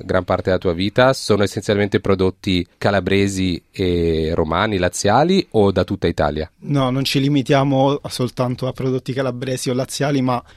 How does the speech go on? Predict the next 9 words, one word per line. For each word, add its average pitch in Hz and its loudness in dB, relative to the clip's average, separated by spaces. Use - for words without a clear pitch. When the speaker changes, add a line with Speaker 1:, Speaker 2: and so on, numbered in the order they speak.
Speaker 2:
prendiamo 127 0
prodotti 123 0
da 120 0
tutta 131 -6
l'Italia, 113 -6
quindi 110 -6
vogliamo 151 2
rappresentare 135 0
l'Italia 123 2